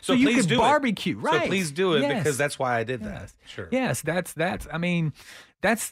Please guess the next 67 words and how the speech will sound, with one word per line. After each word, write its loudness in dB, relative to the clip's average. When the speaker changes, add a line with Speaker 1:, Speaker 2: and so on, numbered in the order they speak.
Speaker 1:
you -2
know, 0
that's -2
what 0
it -2
is. 2
Now, 2
the, 0
the 2
harder 2
part 0
is -2
more 0
for -2
the -2
family -2
back -2
home -2
when 0
they 0
lose 0
a -2
loved -2
one 0
in -2
combat 2
or 4
in 2
the 4
military 2
because 0
Speaker 2:
All 4
Speaker 1:
they 4
Speaker 2:
the 4
Speaker 1:
don't 2
Speaker 2:
P-, -2
all 2
the 0
Speaker 1:
because 0
Speaker 2:
P 4
T 4
S -2
D -2
Speaker 1:
they're 2
Speaker 2:
that -2
goes -2
with -6
the -8
family -4
and -6
the -6
actual -10
Speaker 1:
Yeah. -20
Speaker 2:
person. -8
Sure. -2
Speaker 1:
Yeah, 2
because, 0
well, 2
the 0
family, 0
most 2
of -14
the -8
family -2
back -4
home 0
isn't 0